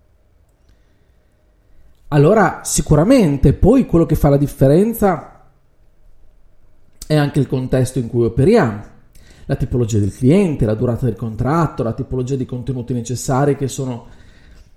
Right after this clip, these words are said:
tutti quanti elementi da mettere in conto. Poi, certo, dobbiamo anche prendere in considerazione il fatto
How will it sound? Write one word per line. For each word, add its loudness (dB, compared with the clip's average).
tutti 0
quanti -2
elementi -2
da 0
mettere -2
in -6
conto. -10
Poi, 2
certo, 0
dobbiamo 0
anche 0
prendere 0
in -4
considerazione -2
il -8
fatto -2